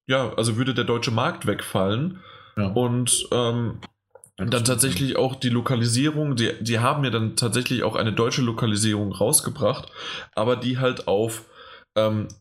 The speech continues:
Speaker 1: gemünzt, so wie es das Original ist und nicht mit Regime, sondern dass es die Nazis wären.
Speaker 2: Ja.
Speaker 1: Und das würde sozusagen alles, ja,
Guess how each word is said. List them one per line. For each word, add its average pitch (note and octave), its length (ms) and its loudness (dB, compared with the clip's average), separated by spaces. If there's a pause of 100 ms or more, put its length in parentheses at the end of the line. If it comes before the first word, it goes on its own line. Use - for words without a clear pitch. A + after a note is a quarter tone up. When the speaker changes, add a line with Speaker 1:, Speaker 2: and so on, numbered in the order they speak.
(440)
Speaker 1:
gemünzt, B2 460 2
so A#2+ 140 2
wie B2 60 2
es A#2+ 120 2
das A2+ 140 4
Original A2+ 520 2
ist F#2 160 -2
und F#2+ 80 0
nicht A2 180 0
mit G#2+ 160 -2
Regime, A2 400 0
sondern B2+ 240 0
dass A#2+ 200 0
es C3+ 40 -4
die A#2+ 120 0
Nazis A2+ 500 0
wären. - 300 -6 (480)
Speaker 2:
Ja. F#2+ 100 -2
Speaker 1:
Und A2 160 0
das A2 260 0 (100)
würde B2+ 180 0
sozusagen A2+ 520 2
alles, C3+ 600 -2 (600)
ja, A2 360 0